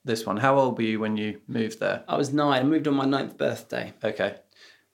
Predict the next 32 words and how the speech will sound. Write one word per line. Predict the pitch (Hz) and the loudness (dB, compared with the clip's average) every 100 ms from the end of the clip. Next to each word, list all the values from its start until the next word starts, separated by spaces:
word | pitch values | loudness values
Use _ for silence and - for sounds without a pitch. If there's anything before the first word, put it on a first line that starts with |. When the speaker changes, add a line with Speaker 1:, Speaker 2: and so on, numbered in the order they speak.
| _ | _
Speaker 2:
Um, | - 123 117 117 113 | -2 2 4 4 4
Speaker 1:
Was | 117 | 4
that | 113 | 4
a | |
happy | 120 120 | 2 0
birthday? | 110 120 120 143 - | 2 2 2 0 0
<laughs> | - - - _ _ | -4 -12 -20 _ _
Speaker 2:
A | 156 | -2
strange | - - 196 196 156 - | 0 4 6 6 2 2
birthday. | 117 117 - 117 131 - | 0 0 0 2 4 4
Speaker 1:
<laughs> | 240 233 - - - - | 0 0 -8 -14 -18 -10
Speaker 2:
Uh, | - | -4
I | 165 | 0
mean, | 160 156 | 4 4
the | 156 | 4
story | 156 - 143 143 | 4 4 6 6
goes | 156 147 135 131 | 6 8 6 4
that, | 143 131 - - - | 4 2 0 -6 -6
um, | - 127 127 127 131 | -2 2 6 6 4
it | 131 | 2
was | 143 151 | 4 4
owned | 151 143 | 6 6
by | 131 127 | 4 4
friends | 147 131 120 | 2 0 0
of | 113 | -2
friends | 139 131 113 | 0 0 0
of | 110 | -2
ours. | 110 107 117 117 - | -4 -4 -6 -6 -2
And | 107 | -2
Speaker 1:
Okay. | 127 | 2
Speaker 2:
my | 127 | 0
parents, | 127 143 139 127 123 - - - - | 2 2 2 2 -2 -6 -8 -8 -12